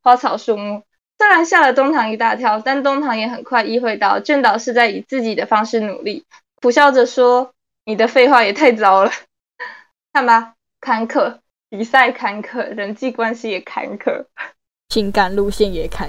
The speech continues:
Speaker 2: 坷。
Speaker 1: <laughs> 对，可怜，明明就是作者认证的人生胜利组欸，一帆风顺的人生中就遇到你了，唉，天劫。<laughs> 好吧，这下东堂的第一志愿校顿时也一点意义都没有了。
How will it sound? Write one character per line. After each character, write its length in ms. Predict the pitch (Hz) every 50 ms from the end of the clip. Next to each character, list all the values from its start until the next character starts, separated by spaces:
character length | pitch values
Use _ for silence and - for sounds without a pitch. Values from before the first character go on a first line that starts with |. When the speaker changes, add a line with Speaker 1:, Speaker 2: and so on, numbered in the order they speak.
| 151 -
Speaker 2:
坷。 160 | - - - - _ _ _ _ _ _ _ - -
Speaker 1:
<laughs> 440 | 330 - 466 - _ _ _ _ -
对， 420 | 240 220 214 233 262 254 - - _ _ _ _ _ _ _ - 571 523 381 339 - - _ _ -
可 260 | - 302 247 226 220
怜， 380 | 214 220 220 277 277 285 320 - _ _ _ _ _ - - - - - _ _
明 100 | - 302
明 180 | 311 339 349 330
就 140 | 359 370
是 160 | 349 349 349 311
作 260 | - - 349 294 269
者 140 | 240 226 226
认 240 | 262 277 269 262
证 160 | 285 285 262 254
的 100 | 233 220
人 180 | 220 220 233
生 220 | 247 - 247 247 254
胜 260 | - 277 247 240 233
利 200 | 240 220 208 220
组 260 | 226 254 165 113 214
欸， 160 | - - 233 - _ _ _ _ _ _
一 100 | - 285
帆 180 | 277 277 226 233
风 160 | 262 254 240
顺 160 | 285 285 269
的 80 | 254 233
人 240 | 220 214 214 220 233
生 200 | 254 240 240 233
中 220 | 240 240 240 240
就 120 | 247 330 277
遇 180 | - 285 311
到 220 | 254 277 269 262 240
你 180 | 214 165 -
了， 160 | - 135 - - _ _ _ _ _
唉， 320 | - 285 - - - - _ _ _
天 260 | - - 254 240 247
劫。 360 | 247 233 190 - 269 262 - _ _ _
<laughs> 200 | - - - - _ _ _ _ _ _ _ - - - - _ _ _ _ _
好 120 | _ 285 285
吧， 80 | 330 392 392 - - _ _
这 160 | - 453 440
下 180 | 466 453 427 403
东 220 | 403 392 403 415
堂 140 | 392 320 285
的 100 | 285 277
第 260 | 277 311 311 311 302
一 60 | 294
志 140 | 262 - 302
愿 220 | 294 294 285 269 285
校 220 | - 311 269 254
顿 220 | 262 330 330 294
时 180 | 285 285 233 226
也 100 | 233 202
一 120 | - -
点 240 | 302 254 233 214 247
意 120 | 254 262 262
义 40 |
都 140 | 220 240 233
没 180 | 240 220 214 208
有 120 | 196 -
了。 300 | - - - - - -